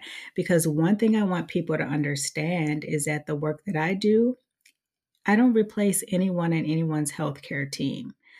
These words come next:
I am complementary to, I'm an addition to, and my focus is on my clients and making sure that, hey, they are getting what they need.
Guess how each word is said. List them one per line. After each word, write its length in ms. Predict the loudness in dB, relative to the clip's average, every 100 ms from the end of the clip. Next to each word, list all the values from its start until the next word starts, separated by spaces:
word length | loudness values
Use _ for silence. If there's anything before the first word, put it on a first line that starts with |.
| -14 -4
I 220 | 0 0
am 300 | 0 0 -2
complementary 840 | -2 -4 -2 0 0 -2 -2 -4
to, 600 | -4 -2 2 2 0 -6 _ _ _ _ _
I'm 220 | -2 0 2
an 80 |
addition 560 | 0 0 -2 0 -4 -2
to, 540 | 0 2 2 0 -4 -8 -18 -6
and 240 | -2 0 0
my 440 | 0 2 2 0 -4 -2
focus 480 | -2 -2 -4 -2
is 240 | -2 -2 -2
on 320 | -2 0 0
my 180 | 0 -2
clients 640 | -4 -2 0 2 0 -2
and 220 | -4 -2
making 300 | 0 0 -2
sure 220 | -2 -2 -2
that, 200 | -4 -6
hey, 500 | -4 0 0 -2 -8 -16 -18 _ _ _
they 240 | 2 2 4
are 120 | 2
getting 340 | 2 2 2
what 220 | 0 -2
they 140 | -2 2
need. 540 | 2 2 0 -4 -16